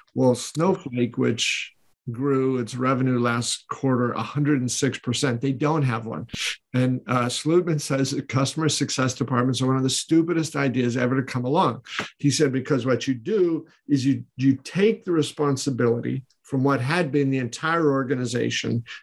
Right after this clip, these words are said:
and you put it in one narrow piece of the organization. And in that way, you deprive all the other people around the organization from feeling a part of that.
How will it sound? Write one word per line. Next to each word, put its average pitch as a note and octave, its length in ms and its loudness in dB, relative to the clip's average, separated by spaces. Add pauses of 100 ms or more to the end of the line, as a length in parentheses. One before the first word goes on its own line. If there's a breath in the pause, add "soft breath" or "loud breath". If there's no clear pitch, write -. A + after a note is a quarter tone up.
and C#3+ 120 0
you D3 120 4
put D3+ 240 0
it D#3 60 0 (120)
in B2+ 160 -2
one C#3 380 2
narrow C3 320 2
piece A3+ 440 2
of C#3 60 -2
the B2+ 140 0
organization. A#2 960 0 (360 loud breath)
And B2+ 440 2
in B2 180 0
that C#3+ 340 0
way, C3 260 0
you C3 300 2
deprive C#3+ 1040 -2
all D#3 440 0
the D3 160 2
other C3 160 0
people C#3 440 0
around C#3 360 0
the C3+ 60 4
organization A#2+ 720 0
from B2 280 0
feeling C3 360 0
a B2+ 60 -2
part F3 280 0
of A#2 60 2
that. - 180 -6